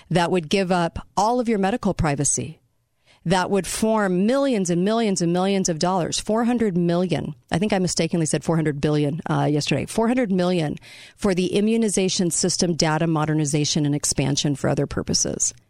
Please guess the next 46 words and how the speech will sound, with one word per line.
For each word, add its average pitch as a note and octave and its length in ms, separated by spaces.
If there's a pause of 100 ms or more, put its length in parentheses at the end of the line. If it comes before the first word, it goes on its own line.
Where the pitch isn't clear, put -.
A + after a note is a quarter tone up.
(320)
This G3+ 120
is G#3+ 180
H G3+ 240
R F#3 120
five D3+ 300
fifty. - 480 (1040)
Ask B3 260
him E4+ 120
why C#4 140
he A3 40
voted F3 300
on D3 140
this, - 360 (720)
'cause G#3+ 140
I G#3 80
know A#3 140
he A3+ 100
keeps, - 460
uh, E3+ 180
getting F#3 240
on E3 100
social F3 300
media E3 280
and D3+ 100
talking D#3+ 280
about D#3 220
what D#3 100
a D#3 40
hero E3 340
he D3+ 140
is D3 120
because D3+ 280
he D3 60
was D3 100
in C#3+ 80
the C#3+ 40
military. C#3+ 560 (3000)
This G3+ 160
guy's A3+ 260
been F#3+ 120
doing F3 220
this E3 140
too D#3 180
for D3 140
a C#3 40
decade. C3+ 460